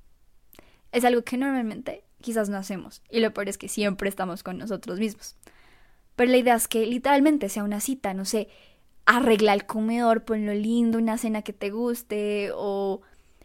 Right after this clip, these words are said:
eh, bueno, si quieres salir también puede ser otra opción. Como, no sé, estar en el patio, o sea, busca actividades que a ti te gusten, pero la idea es tener una cita con, contigo mismo, como pon música, mm, o sea, ponte en un lugar en el que te sientas cómodo. Y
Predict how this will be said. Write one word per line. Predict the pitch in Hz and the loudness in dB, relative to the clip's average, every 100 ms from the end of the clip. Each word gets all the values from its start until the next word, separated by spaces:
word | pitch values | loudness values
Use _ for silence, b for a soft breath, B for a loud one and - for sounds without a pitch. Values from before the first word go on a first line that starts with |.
| _ | _
eh, | - 202 196 196 190 | -8 -4 -2 -2 -2
bueno, | 196 214 196 | 0 0 -2
si | 214 196 | -6 -8
quieres | - 208 196 | -4 -2 -2
salir | 190 185 196 | -4 -4 -10
también | - 175 180 - 185 185 | -8 -8 -6 -8 -8 -6
puede | 185 190 | -6 -4
ser | 190 | -4
otra | 190 190 | -4 -6
opción. | 196 - 233 220 226 b b b b b | -6 2 2 2 -4 b b b b b
Como, | - 208 202 | -6 -4 -2
no | 214 | -2
sé, | 214 | 2
estar | 226 226 196 | 2 2 0
en | 202 | 0
el | 208 | -2
patio, | 233 233 | 2 2
o | 226 | 0
sea, | 208 | -6
busca | - 262 - 247 - | -4 -4 -4 -10 -8
actividades | 254 - - 285 294 269 | -12 -10 0 6 6 6
que | 233 | 0
a | |
ti | 262 | -2
te | 262 214 | -4 -2
gusten, | 208 208 269 294 | -2 -2 -4 -2
pero | 240 226 | 0 0
la | - 220 | 0 0
idea | 214 | 0
es | 208 | -4
tener | 208 208 | -6 -6
una | 196 | -8
cita | 208 196 | -8 -10
con, | 190 220 214 190 - | -6 -4 -4 -6 -8
contigo | 214 196 | -4 0
mismo, | 233 226 180 | 0 0 -4
como | - 185 | -10 -8
pon | 220 208 | -4 -2
música, | 208 220 - 202 202 202 b b b b - | -2 -2 -6 -4 -6 -6 b b b b -6
mm, | 214 214 214 214 - | -2 0 -2 -4 -4
o | 226 | -2
sea, | 220 220 | -2 0
ponte | 226 214 | -2 0
en | 220 | -2
un | 208 | -2
lugar | 202 208 | -2 -4
en | 202 | -4
el | 190 | -8
que | - | -8
te | 208 | -6
sientas | 226 208 196 - | -6 -4 -6 -6
cómodo. | 208 208 196 202 - _ b b b b b _ | -4 -2 -4 -6 -12 _ b b b b b _
Y | - 262 262 | 2 4 4